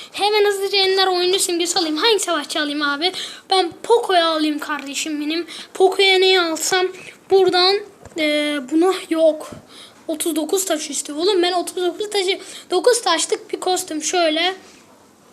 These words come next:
Gülen yüz. Sinirli Poco'yu alıyoruz. Abi dokuz taşım boşa gitti ya cidden. Neyse arkadaşlar,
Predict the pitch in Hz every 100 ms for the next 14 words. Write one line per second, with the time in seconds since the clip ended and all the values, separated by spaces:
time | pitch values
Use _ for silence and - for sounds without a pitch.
0 | - - - 381 403 381 339 415 427 508
1 | - - - _ - - - - - -
2 | - 571 554 427 381 - 339 349 339 330
3 | 330 330 359 - - - _ - - -
4 | - - 330 320 320 320 320 403 - 330
5 | 349 311 302 302 320 320 311 302 285 269
6 | 330 - 320 302 - - - - - -
7 | - 392 403 - 403 403 392 381 - 381